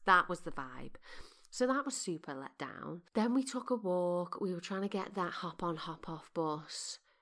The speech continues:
Got lost. Was in the middle of Chelsea somewhere. You know, it starts to get really quiet and you're like,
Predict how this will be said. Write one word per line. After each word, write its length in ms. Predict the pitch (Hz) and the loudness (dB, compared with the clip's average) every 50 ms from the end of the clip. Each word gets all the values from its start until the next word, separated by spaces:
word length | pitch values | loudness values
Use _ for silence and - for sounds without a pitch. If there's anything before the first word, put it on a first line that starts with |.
| _ _ _ _ _ _ _ _ _ _ _ _ _ _ _ _ _ _ - - - | _ _ _ _ _ _ _ _ _ _ _ _ _ _ _ _ _ _ -8 0 4
Got 260 | 214 190 180 - - | 6 6 8 6 6
lost. 640 | 180 165 156 156 156 151 - - - - - - - | 8 10 10 10 8 6 0 -10 -10 -10 -10 -10 -8
Was 160 | 185 175 175 | -6 -2 0
in 140 | 185 180 175 | 2 2 2
the 80 | 180 | 2
middle 260 | 185 175 175 170 175 | 4 4 4 4 2
of 100 | 170 170 | -2 -2
Chelsea 500 | - - 180 156 160 160 156 - - 160 | -4 -6 -4 -4 -4 -4 -4 -2 -4 -2
somewhere. 600 | 151 - - 160 156 156 156 156 156 151 151 151 - | -2 -2 -2 -2 -2 -2 -2 -4 -4 -4 -4 -4 -2
You 120 | 180 185 | 0 2
know, 100 | 196 214 | 4 4
it 100 | 233 - | 4 2
starts 300 | - - 220 214 202 208 | 0 0 0 0 0 -2
to 60 | - | -2
get 160 | - 202 - 196 | -4 -4 -2 -2
really 200 | 202 190 190 185 | -2 -2 -2 -4
quiet 440 | - - 202 190 185 180 160 135 | -4 -2 -2 0 0 0 -2 -2
and 120 | 147 147 151 | -4 -6 -6
you're 140 | 151 147 143 | -6 -6 -6
like, 160 | 147 156 | -8 -8